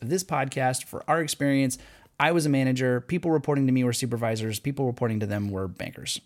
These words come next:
all right? So when I promoted a supervisor, I would tell them, uh, you know, get to know them, and then I'd say, "How are you getting to know your team? How are you getting to know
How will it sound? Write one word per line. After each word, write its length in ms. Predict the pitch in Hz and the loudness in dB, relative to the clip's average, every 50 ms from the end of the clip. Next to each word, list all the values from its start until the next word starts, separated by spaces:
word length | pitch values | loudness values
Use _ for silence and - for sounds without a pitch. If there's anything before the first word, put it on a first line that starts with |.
| _ _ _ _ _ _ _ - | _ _ _ _ _ _ _ -4
all 80 | - | -2
right? 160 | 104 110 - - - - - - - - _ _ _ | -2 -2 -4 -6 -12 -20 -20 -20 -20 -20 _ _ _
So 540 | - - - 139 131 127 123 120 120 117 - - _ _ - | -4 0 2 2 2 4 2 0 0 -2 -8 -14 _ _ -4
when 200 | 143 135 135 139 | -2 0 0 0
I 100 | 151 165 | 0 -2
promoted 480 | - - 175 156 156 160 165 156 143 | -4 -4 -2 0 0 0 0 0 0
a 60 | 131 | -2
supervisor, 800 | 123 - 180 170 160 123 117 113 110 113 113 113 107 110 120 135 - _ _ _ _ - | -2 -2 -2 -2 -2 -2 -2 -2 -4 -4 -4 -4 -6 -6 -8 -10 -14 _ _ _ _ -4
I 80 | 120 117 | -2 -2
would 160 | 113 120 131 | 0 0 0
tell 160 | - 175 170 | 0 0 0
them, 400 | 156 135 127 120 117 117 120 - _ _ _ _ - | 0 0 0 0 0 -2 -4 -6 _ _ _ _ -6
uh, 100 | 127 127 123 - _ | -6 -6 -6 -6 _
you 80 | - 127 | -4 -2
know, 140 | 110 104 104 | -2 -2 -2
get 160 | 98 120 123 | -2 -2 -2
to 80 | - 147 | 0 2
know 160 | 143 135 120 | 2 2 2
them, 340 | 113 113 117 127 131 143 - _ _ _ - | 0 0 0 -2 -4 -6 -8 _ _ _ -4
and 80 | 117 117 | -2 0
then 80 | 113 | 0
I'd 100 | 117 113 | 0 -2
say, 120 | - 110 107 | -2 -4 -2
"How 140 | 110 117 | -2 -2
are 40 | 113 | 0
you 100 | 117 120 | 0 0
getting 200 | 117 123 127 123 123 | 2 2 2 2 2
to 80 | 131 | 0
know 80 | 135 131 | 0 0
your 140 | 139 143 143 | -2 -2 -2
team? 360 | - 127 120 113 113 113 113 - - - _ _ _ - | -2 -2 0 0 0 -2 -4 -8 -14 -20 _ _ _ -4
How 200 | - 143 143 147 | 0 2 4 4
are 80 | 156 | 4
you 160 | 143 143 139 | 4 2 2
getting 240 | 135 139 131 131 127 127 | 2 2 2 2 2 0
to 120 | - 123 | 0 0
know 280 | 123 123 117 113 - | 0 0 -2 -2 -6